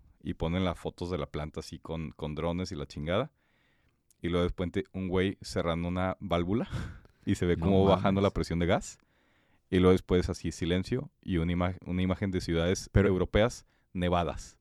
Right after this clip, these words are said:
Speaker 1: Y lo ponen, "Winter is coming".
Speaker 2: ¿Pero eso lo produjo el gobierno?
Speaker 1: Empresas petroleras, eh,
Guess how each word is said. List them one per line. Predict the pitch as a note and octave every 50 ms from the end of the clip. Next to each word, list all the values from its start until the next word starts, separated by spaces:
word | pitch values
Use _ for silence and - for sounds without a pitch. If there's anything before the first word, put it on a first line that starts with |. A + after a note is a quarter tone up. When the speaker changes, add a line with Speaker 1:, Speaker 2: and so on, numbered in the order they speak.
| _ _ _ _ _ _ _ _ _
Speaker 1:
Y | - -
lo | F2 E2
ponen, | - F2+ E2+ D2+ C#2+ - - _ -
"Winter | - E2+ F2 E2+ D#2 - E2+
is | D#2 -
coming". | - - D2 D2 C#2 C2+ - - - - -
Speaker 2:
¿Pero | - A2 G#2+ A2+
eso | A2+ - E3+ E3+
lo | D#3+ A#2+
produjo | - G2+ G2 G2 G2+ G2+ - D#3
el | C#3+
gobierno? | F2+ E2+ F2 F2 F2 E2+ F2 - - G#3 F#3+ G#2+ - - - - - -
Speaker 1:
Empresas | - E2 - - E2 E2 - -
petroleras, | - - G2 - - C#2+ C#2+ D2+ D#2 D#2 D#2 - - _ _ _ _ -
eh, | - - -